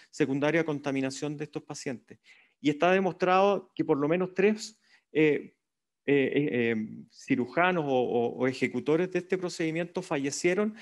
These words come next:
secundarios a procedimientos asociados a la traqueostomía. Es un procedimiento que es fácil que uno se aerosolice porque la vía aérea habitualmente está presurizada.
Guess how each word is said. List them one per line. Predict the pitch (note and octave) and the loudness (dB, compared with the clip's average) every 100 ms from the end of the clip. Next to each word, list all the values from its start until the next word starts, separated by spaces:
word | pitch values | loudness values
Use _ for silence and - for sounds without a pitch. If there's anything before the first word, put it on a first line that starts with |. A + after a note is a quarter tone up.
| - | -20
secundarios | _ E3 D3 D3 E3 F3+ | _ -2 0 0 0 0
a | E3 E3 E3 | 0 -2 -2
procedimientos | D#3+ D3+ D3 D#3 D#3 D#3+ D#3 | -6 -4 -2 -4 -6 -8 -8
asociados | D3+ C#3 - D#3 D#3+ D#3+ - - _ | -8 -10 -6 -2 -2 -4 -10 -20 _
a | C#3 | 0
la | E3 D#3+ | 0 0
traqueostomía. | D#3 D3+ - C3+ B2 - _ - _ _ | -2 -2 -6 -6 -6 -10 _ -20 _ _
Es | E3 | 4
un | F#3 | 4
procedimiento | F#3 F3+ D#3+ D#3 E3+ E3 E3+ | 4 0 0 0 0 -2 -4
que | D3 | -4
es | C3+ | -6
fácil | - G#3+ G#3+ C3+ - | -2 -2 0 -4 -2
que | C3+ | -2
uno | B2+ D3 C#3+ | -2 -2 -6
se | C#3+ | -4
aerosolice | C#3 C#3+ C#3+ C3 C#3 C#3+ E3+ | -2 -2 -4 -4 -4 -4 -4
porque | D3 - C3+ | -4 -4 -2
la | B2+ | 0
vía | C3 D3 | 0 2
aérea | D3 D#3 E3+ - | 2 2 0 -2
habitualmente | C#3 C3 C#3+ D3+ E3 D#3+ | -4 -2 -2 -4 -4 -8
está | D#3 D3 | -8 -8
presurizada. | C#3+ - C3+ C3+ - A2 B2+ | -8 -12 -16 -14 -6 -6 -6